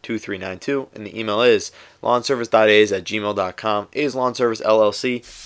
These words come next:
You grow it, we cut it. So let's talk some basketball. Uh, it's kind of interesting to see,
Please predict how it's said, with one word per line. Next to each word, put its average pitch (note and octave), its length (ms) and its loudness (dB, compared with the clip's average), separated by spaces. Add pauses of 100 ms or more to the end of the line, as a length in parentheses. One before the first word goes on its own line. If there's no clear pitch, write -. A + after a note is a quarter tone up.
You A2+ 100 -4
grow A2 220 4
it, G#2+ 80 0
we G2+ 100 -8
cut F2+ 260 -6
it. - 120 -14 (840)
So - 160 0
let's E3+ 220 4
talk D#3+ 260 6
some A2 140 -4
basketball. A2 680 2 (480)
Uh, F#2+ 440 8 (680)
it's - 140 -6
kind A#3 180 4
of A3+ 60 0
interesting F#3 400 2
to D3+ 60 0
see, D#3 400 2